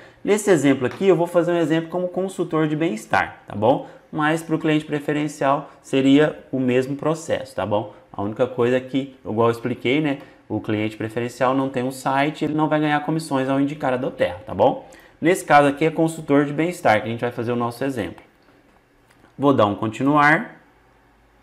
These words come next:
Aqui, pessoal, é um cadastro comum, tá? Você vai colocar o seu primeiro nome,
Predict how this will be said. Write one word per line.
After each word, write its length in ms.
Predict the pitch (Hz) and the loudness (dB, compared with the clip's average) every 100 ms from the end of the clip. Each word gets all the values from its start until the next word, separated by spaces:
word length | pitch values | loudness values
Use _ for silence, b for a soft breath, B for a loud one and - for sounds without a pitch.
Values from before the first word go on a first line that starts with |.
| _ _ _ _ _ _ _ _ _ _ _ _ _ _ _ _ _ _ _ - | _ _ _ _ _ _ _ _ _ _ _ _ _ _ _ _ _ _ _ -2
Aqui, 380 | 160 160 226 254 | -2 0 0 2
pessoal, 480 | 160 - 123 101 - | 0 2 4 4 2
é 80 | |
um 120 | 160 175 | 0 2
cadastro 600 | 202 185 151 170 - 185 | 2 4 2 2 -2 -4
comum, 600 | - 339 320 170 143 113 | 0 0 4 6 6 4
tá? 340 | 110 120 135 127 | 4 4 4 0
Você 240 | 127 139 | -2 0
vai 180 | 143 143 | 2 2
colocar 500 | 143 131 127 110 95 | 4 4 4 2 2
o 80 | 90 | 2
seu 200 | - 98 | -4 -6
primeiro 520 | - 101 101 104 104 | -4 -2 0 0 0
nome, 720 | 104 98 95 101 107 110 | 0 0 2 2 2 -2